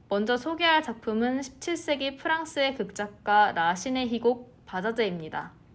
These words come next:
셰익스피어와 동시대에 활동한 극작가죠. 이 당시의 희곡은 주인공의 이름을 극의 이름으로 하기로 정해져 있기라도 했는지 바자제의 주인공 이름 또한 바자제입니다.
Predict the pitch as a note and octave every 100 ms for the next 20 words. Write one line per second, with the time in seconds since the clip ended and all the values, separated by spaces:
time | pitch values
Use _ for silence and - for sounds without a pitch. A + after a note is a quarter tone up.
0 | - - - - - - - - - D#4+
1 | D#4+ - C#4+ C#4 B3+ B3+ F#3+ G3 C4+ C4
2 | A#3+ A#3 A3+ A3 F3+ G3+ A#3+ A3+ F3+ F3+
3 | - D3+ F3 F#3 - - - - _ _
4 | - - _ _ _ - - - - -
5 | _ _ A#3+ A#3+ G#3+ G#3 A3 D4 D4 E4
6 | D#4+ D4+ C#4 C4+ A3 A#3 B3+ B3+ G#3+ F#3
7 | F#3 G3+ B3+ C4 G#3 A3 F#3 F#3+ A3 G#3+
8 | G#3 G#3+ A#3+ A#3 F#3+ F#3+ F#3+ G3 B3 B3
9 | A3 G#3+ G3 F#3+ G#3+ A#3 F#3+ E3 G3 G#3
10 | - - - - - - - G#3 A#3 B3
11 | A#3 A3 G3+ G#3 G#3+ G3 F3+ F#3+ G3 G3+
12 | G3+ C4+ C#4+ - G3+ F#3+ G3 G3+ F3 D3+
13 | D3